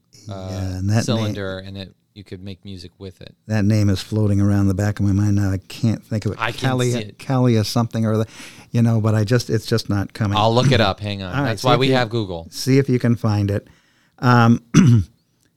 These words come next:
Speaker 2: so I have gone over, uh, a few of his many talents, but also he founded the first hospital in America.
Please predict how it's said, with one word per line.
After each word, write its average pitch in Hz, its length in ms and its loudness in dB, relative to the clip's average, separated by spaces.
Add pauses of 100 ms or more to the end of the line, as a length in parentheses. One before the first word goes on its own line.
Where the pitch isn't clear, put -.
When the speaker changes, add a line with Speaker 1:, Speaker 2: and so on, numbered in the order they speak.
(120)
Speaker 2:
so 160 520 2 (560)
I 170 140 2
have 131 320 4
gone 135 240 4
over, 127 500 4
uh, 107 300 0
a 107 100 -4
few 226 380 -2
of 95 340 -6 (180)
his 95 240 -6
many 101 200 0
talents, 107 360 -2
but 101 280 -6 (1160)
also 113 680 -4 (160)
he 185 220 -4
founded 123 640 2
the 107 100 -4
first 147 420 -2
hospital 151 760 -2 (260)
in 110 120 2
America. 98 600 0